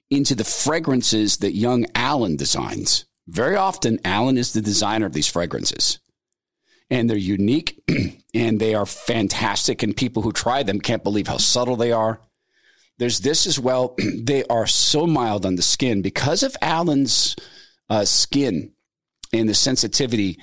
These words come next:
he can't have harsh things around him, harsh chemicals. So if it's on Alan's skin and it's good, it's probably gonna be good on yours as well. <clears throat> There's this life-changing moment. John said, "I'm putting aside politics." He used to work in politics like I did. "I'm putting that aside. I'm gonna focus on this.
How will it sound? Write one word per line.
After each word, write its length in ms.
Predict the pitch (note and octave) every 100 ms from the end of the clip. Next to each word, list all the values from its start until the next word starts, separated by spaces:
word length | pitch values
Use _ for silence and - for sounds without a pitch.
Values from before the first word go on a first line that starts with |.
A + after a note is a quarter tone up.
| -
he 140 | - D#3+
can't 340 | - F3+ E3
have 360 | - D#3 E3+ D3
harsh 340 | - C#3 -
things 320 | - B2 G#2+
around 360 | F2 E2+ G2 G2+
him, 220 | C2 G2 _
harsh 260 | - A#2+ -
chemicals. 680 | - A#2+ G#2+ - G1+ - - _ _ _ _ _ -
So 160 | - C3
if 100 | -
it's 160 | A2+
on 160 | A#2 A#2 -
Alan's 340 | C#3 F#3 E3
skin 260 | - A#2+ A2+
and 100 | F#2+
it's 160 | -
good, 220 | - G#2+
it's 80 | F#2
probably 280 | - C#3 D3
gonna 160 | B2+ G#2
be 100 | G2
good 160 | A2+
on 120 | G#2+
yours 240 | F#2+ G#2 F2+
as 120 | F#2
well. 260 | A#2+ A#2 - - -
<clears throat> 180 | -
There's 300 | - F3 D#3+
this 160 | E3 -
life-changing 600 | B2 C#3+ - C#3+ C3 A2+
moment. 400 | A2 A2 D#2+ - _ _ _ _ _ _ - G#2+
John 320 | G2+ A#2 A2+
said, 200 | - G#2+
"I'm 120 | G#2+
putting 280 | - D#3 F#3+
aside 360 | E3 C3+ C3 -
politics." 520 | A#2 G2 E2 - -
He 80 | A2
used 120 | -
to 60 |
work 140 | F#2 F2
in 80 | D#2
politics 520 | F2 D#2 - C#2+ -
like 120 | C#2+
I 160 | D#2+ D#2
did. 240 | C#2 C#2 - - -
"I'm 100 | -
putting 260 | A2+ E3 C#3
that 140 | B2+
aside. 400 | G#2 - G#2 F2
I'm 60 | E2
gonna 140 | G2+
focus 400 | G2 A2+ A2 G#2
on 160 | F#2+ F2
this. 380 | F2 D2+ -